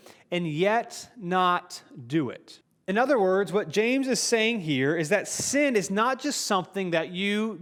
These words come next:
do, right? Sin can also be something that you don't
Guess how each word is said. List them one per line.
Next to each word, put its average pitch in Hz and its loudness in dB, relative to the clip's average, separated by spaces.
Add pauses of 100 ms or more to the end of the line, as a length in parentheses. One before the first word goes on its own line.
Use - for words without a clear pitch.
do, 165 -2 (580)
right? 185 0
Sin 262 0
can 240 0
also 247 0
be 254 0
something 170 -2
that 151 0
you 214 0 (460)
don't 262 2